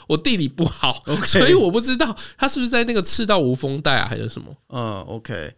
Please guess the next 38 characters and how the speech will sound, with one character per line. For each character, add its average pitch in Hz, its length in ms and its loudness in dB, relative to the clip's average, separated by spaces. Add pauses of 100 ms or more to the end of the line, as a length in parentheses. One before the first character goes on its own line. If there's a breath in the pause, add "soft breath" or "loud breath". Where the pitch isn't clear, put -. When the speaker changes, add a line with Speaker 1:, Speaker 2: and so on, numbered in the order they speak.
(380 soft breath)
Speaker 2:
好 120 160 -12
吧， 123 260 0
我 127 140 -6
不 147 80 -8
知 185 100 -6
道， 170 200 0
但 196 120 -2
我 147 120 0
觉 135 160 -4
得 143 280 0
还 139 200 -2
蛮 127 200 -2
好 160 160 -2
奇， 139 160 -2
我 139 80 -2
想 139 140 -2
知 139 140 -8
道 147 120 0
一 135 60 -2
下 139 140 -2
在 139 160 -2
帛 120 180 -6
琉 120 80 -2
跑 123 100 -4
马 107 140 -4
拉 110 80 -6
松 127 140 -6
到 143 100 -2
底 107 80 -6
是 127 160 -4
一 - 20 -4
个 113 120 -6
什 110 120 -6
么 107 60 -6
样 147 100 -2
的 131 100 0
感 127 300 -2
受。 - 460 2